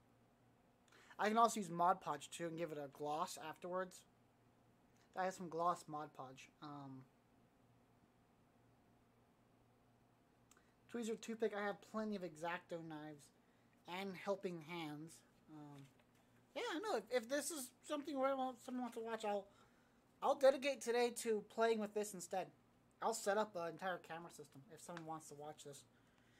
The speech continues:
But, um, I'd have to go set it up, and I have to get my laptop w-, working, set up my streaming information, but yeah. Insert piece ninety-one at the very bottom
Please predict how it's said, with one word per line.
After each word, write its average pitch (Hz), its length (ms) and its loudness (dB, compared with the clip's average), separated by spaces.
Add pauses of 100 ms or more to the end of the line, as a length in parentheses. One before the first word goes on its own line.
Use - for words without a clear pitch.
(600)
But, 156 180 -4
um, 151 220 -6 (2000)
I'd 185 80 2
have 208 160 6
to 175 60 -10
go 165 100 -4
set 160 240 -2
it 151 120 0
up, 156 280 -2
and 175 80 -6
I - 20 -2
have 175 160 -2
to 180 80 -14
get 160 80 -10
my 156 60 -6
laptop 175 640 -2
w-, 165 200 -8
working, 175 460 -6 (320)
set 175 220 -6
up 170 120 -12
my 160 160 -8
streaming 175 580 -8
information, 156 600 -10 (140)
but 135 180 -14
yeah. 139 160 -8 (1900)
Insert 277 400 -4
piece 269 280 -6
ninety-one 233 880 2
at 202 140 -4
the 190 60 -8
very 196 240 0
bottom 202 480 4